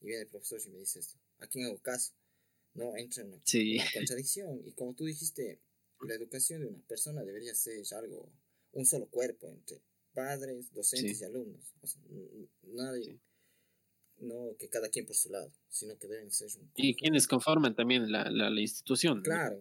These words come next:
Speaker 2: Todo,
Speaker 1: también.
Speaker 2: todo.
Speaker 1: Sí, sí, claro, no, no se puede dejar de
Speaker 2: Algo,
Speaker 1: lado.
Speaker 2: algo que, que, que ahorita recuerdo que quisiera marcar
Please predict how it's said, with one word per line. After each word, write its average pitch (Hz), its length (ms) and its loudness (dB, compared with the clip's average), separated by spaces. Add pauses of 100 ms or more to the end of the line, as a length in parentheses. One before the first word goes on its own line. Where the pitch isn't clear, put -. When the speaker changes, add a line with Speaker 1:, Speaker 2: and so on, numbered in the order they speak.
(120)
Speaker 2:
Todo, 120 140 6
Speaker 1:
también. 110 180 0
Speaker 2:
todo. 107 340 2
Speaker 1:
Sí, 131 140 -2
sí, 113 200 2 (540)
claro, 110 340 -8
no, 101 140 -14
no 101 140 -14
se - 80 -14
puede 95 160 -14
dejar 95 240 -16
de 92 100 -14
Speaker 2:
Algo, 160 280 8
Speaker 1:
lado. 123 100 8
Speaker 2:
algo 147 260 10
que, 110 220 2
que, 107 340 0 (160)
que - 80 4
ahorita 123 420 4
recuerdo 123 460 4 (460)
que - 260 -8 (300)
quisiera 127 360 4
marcar 110 420 2